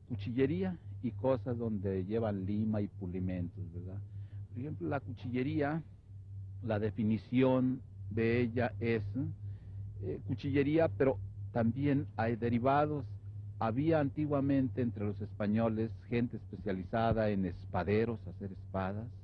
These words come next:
en dagueros que hacían dagas, lanceros que hacían lanzas, ¿verdad? Y nosotros precisamente hacemos tanto dagas, puñales,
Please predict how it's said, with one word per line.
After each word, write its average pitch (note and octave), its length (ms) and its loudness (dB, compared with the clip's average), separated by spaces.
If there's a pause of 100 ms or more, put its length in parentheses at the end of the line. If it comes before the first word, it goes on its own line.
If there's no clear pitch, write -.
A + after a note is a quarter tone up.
(880)
en G#2 480 4
dagueros G2+ 720 4
que F#2 80 -6
hacían F#2 380 -2
dagas, A2 420 -2 (120)
lanceros G2 680 0
que F#2+ 120 -6
hacían F2+ 600 -2
lanzas, A2+ 480 -2
¿verdad? G2+ 300 -2 (420)
Y C#3+ 80 6
nosotros D3+ 540 4
precisamente C#3 640 0
hacemos B2 520 0 (300)
tanto A2+ 640 2 (280)
dagas, A2+ 500 2 (1000)
puñales, G#2 560 4